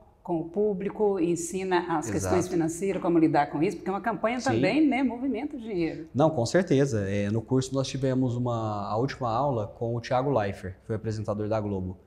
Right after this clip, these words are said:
Speaker 2: E ele explica sobre gestão de crise. Quando acontece alguma notícia negativa sobre você ou sobre o seu nome, alguma coisa na sua campanha que deu errado e vazou isso pra imprensa, alguma coisa que você não gostaria que as pessoas soubessem e acabaram sabendo, algo estratégico,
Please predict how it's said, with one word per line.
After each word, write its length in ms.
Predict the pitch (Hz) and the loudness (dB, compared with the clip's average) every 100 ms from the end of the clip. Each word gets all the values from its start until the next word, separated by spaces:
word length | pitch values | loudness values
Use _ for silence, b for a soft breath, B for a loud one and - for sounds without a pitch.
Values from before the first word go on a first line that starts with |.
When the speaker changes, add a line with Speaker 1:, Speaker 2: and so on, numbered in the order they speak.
| b b b b | b b b b
Speaker 2:
E 160 | 101 101 | -4 0
ele 640 | 104 104 117 123 120 110 | 0 2 2 2 2 2
explica 360 | 101 - 120 120 | -2 -4 -4 -2
sobre 240 | 127 123 | -2 0
gestão 320 | 113 117 139 | 0 0 0
de 80 | 139 | 0
crise. 540 | 143 131 160 113 95 - - | 2 2 4 2 -2 -6 -8
Quando 160 | 110 113 | -4 -2
acontece 400 | 117 120 120 127 | 0 0 0 0
alguma 260 | 117 139 | 2 4
notícia 500 | 143 135 - 139 135 | 4 2 2 2 2
negativa 540 | 120 113 110 - 127 113 | 0 0 -2 -2 -2 -2
sobre 260 | 120 113 | -2 -2
você 400 | 107 101 - 135 | -2 -4 -4 0
ou 80 | 127 | 0
sobre 220 | 98 113 | 0 -4
o 20 | |
seu 140 | - 104 | -4 -4
nome, 480 | 101 127 123 110 90 B B | -2 0 0 -2 -4 B B
alguma 240 | 110 120 | 2 2
coisa 220 | 131 131 135 | 4 4 2
na 80 | |
sua 120 | 131 131 | 2 2
campanha 460 | 131 117 123 131 | 2 2 0 0
que 100 | 123 | 0
deu 160 | 117 127 | 2 2
errado 600 | 113 113 123 131 120 117 | 2 4 2 2 0 0
e 200 | 110 101 | -2 0
vazou 440 | 101 110 110 123 | 2 2 2 0
isso 180 | 123 - | -2 -2
pra 100 | 120 | -4
imprensa, 800 | 107 101 113 139 127 113 120 104 B B B | -4 -2 0 0 -2 -2 -4 -6 B B B
alguma 260 | 101 107 123 | -2 0 0
coisa 160 | 127 | 0
que 80 | - | -2
você 180 | 123 127 | -4 -2
não 120 | 139 | 0
gostaria 400 | 156 151 135 135 | 0 2 2 2
que 60 | 143 | -2
as 80 | |
pessoas 300 | 143 131 135 | -4 -6 -4
soubessem 680 | - 110 120 - 143 - 120 | -4 0 2 2 0 -2 -2
e 80 | 117 | -2
acabaram 420 | 113 120 120 120 | 0 2 2 2
sabendo, 540 | 110 104 98 135 139 110 | 0 -2 0 0 0 0
algo 140 | 110 | -2
estratégico, 720 | - 101 92 120 131 135 117 | -2 -4 -2 0 0 0 -4